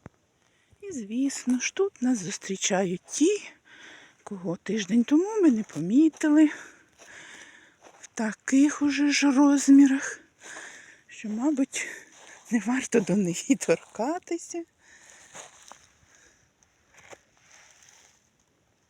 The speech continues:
Так, м, м, твердий, він ще й молодий. М,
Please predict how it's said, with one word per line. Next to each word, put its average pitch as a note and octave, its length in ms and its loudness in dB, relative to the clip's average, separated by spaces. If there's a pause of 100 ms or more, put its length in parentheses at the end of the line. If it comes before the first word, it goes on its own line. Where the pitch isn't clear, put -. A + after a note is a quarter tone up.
(380)
Так, G3+ 440 -16
м, C#4 120 -6 (140)
м, C4 240 -6 (120)
твердий, G3+ 640 -14 (120)
він F#3 120 -8
ще - 140 -4
й G#3 40 -4
молодий. G#3 580 -6 (2000)
М, A#3+ 260 0